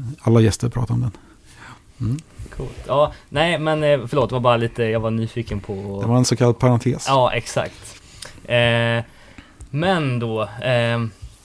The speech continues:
Speaker 2: Om Helvete släpptes tvåtusentre, Shift kom sen tvåtusenfyra, och då förklarar ju det här lite varför, varför det bara var ett år mellan dem då, så att
Speaker 1: Mm.
Speaker 2: säga, att ni, att ni hade problem med att få ihop turnén och sådär då.
Speaker 1: Mm.
Speaker 2: Eh, <clears throat> Shift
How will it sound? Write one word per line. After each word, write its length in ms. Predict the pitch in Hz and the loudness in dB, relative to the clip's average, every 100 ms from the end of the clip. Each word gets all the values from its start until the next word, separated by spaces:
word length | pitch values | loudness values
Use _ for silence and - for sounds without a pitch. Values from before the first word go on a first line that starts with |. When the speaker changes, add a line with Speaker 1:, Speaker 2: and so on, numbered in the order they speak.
| - - | -20 -4
Speaker 2:
Om 140 | 147 | 0
Helvete 440 | 143 156 143 147 143 | 4 4 4 -2 -4
släpptes 360 | 139 123 117 | -6 -6 -8
tvåtusentre, 760 | - 117 - 113 - 131 127 117 | -8 -10 -6 -8 -8 -4 -2 -2
Shift 680 | - - 143 - - - - | -4 -4 -4 -6 -8 -6 -6
kom 280 | - 120 104 | -2 0 0
sen 240 | 104 107 104 | 0 -2 -2
tvåtusenfyra, 800 | 101 - 104 - 113 107 110 104 | -4 -4 -4 -2 -2 2 2 2
och 140 | 104 | 0
då 80 | - | -4
förklarar 500 | - 120 139 131 120 | -6 -2 2 4 4
ju 100 | 107 | 4
det 80 | 101 | 2
här 80 | 98 | 2
lite 500 | 104 98 - 110 101 | 0 -4 -6 -4 0
varför, 600 | 101 98 - 98 95 92 _ _ _ _ _ | 0 0 -2 -8 -8 -10 _ _ _ _ _
varför 280 | - 110 107 | -4 -2 -2
det 60 | 98 | -2
bara 260 | 104 98 | -2 -2
var 180 | 98 95 | -2 -4
ett 200 | 98 - | -4 -6
år 220 | 117 104 | -4 -2
mellan 420 | 98 98 98 104 | 0 -2 0 0
dem 240 | 95 90 92 | -2 -4 -6
då, 160 | 71 | -6
så 120 | 85 95 | -8 -4
att 80 | |
Speaker 1:
Mm. 140 | - 117 | 2 2
Speaker 2:
säga, 140 | 123 | 2
att 180 | 95 - | 0 -6
ni, 160 | 104 98 | -8 -6
att 240 | 101 - | -8 -8
ni 80 | 98 | -10
hade 340 | 92 95 101 | -8 -6 -6
problem 440 | 95 - 92 107 98 | -6 -8 -4 -2 -2
med 60 | |
att 60 | 95 | -2
få 140 | 110 | 0
ihop 280 | 101 98 - | 2 2 -2
turnén 500 | - 104 107 104 92 | -4 0 2 0 -2
och 80 | 92 | -6
sådär 340 | - 92 76 82 | -6 -8 -8 -6
då. 100 | 82 | 0
Speaker 1:
Mm. 1120 | 104 104 120 - - - - 110 104 107 104 | 2 4 0 -6 -12 -12 -6 -2 -2 -2 -2
Speaker 2:
Eh, 60 | - - - - | -6 -16 -20 -6
<clears throat> 760 | - 147 131 117 - _ _ - | 0 4 4 2 -4 _ _ -10
Shift 480 | - - 214 - | -4 -2 -2 -4